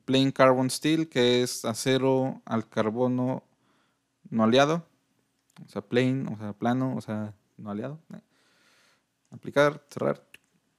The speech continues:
Entonces ya tengo lo que es el material. Siguiente, esto ya está listo, ejecutar análisis. Ya empieza a hacer el mallado, o sea, partirlo en pedacitos y luego ya empieza a ver cómo se van a comportar esos pedacitos entre sí.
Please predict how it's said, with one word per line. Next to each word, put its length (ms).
Entonces 200
ya 100
tengo 200
lo 100
que 80
es 80
el 80
material. 560
Siguiente, 840
esto 220
ya 80
está 160
listo, 440
ejecutar 440
análisis. 680
Ya 100
empieza 260
a 20
hacer 220
el 120
mallado, 400
o 40
sea, 120
partirlo 360
en 60
pedacitos 640
y 60
luego 160
ya 60
empieza 300
a 20
ver 160
cómo 240
se 80
van 120
a 40
comportar 380
esos 180
pedacitos 440
entre 240
sí. 340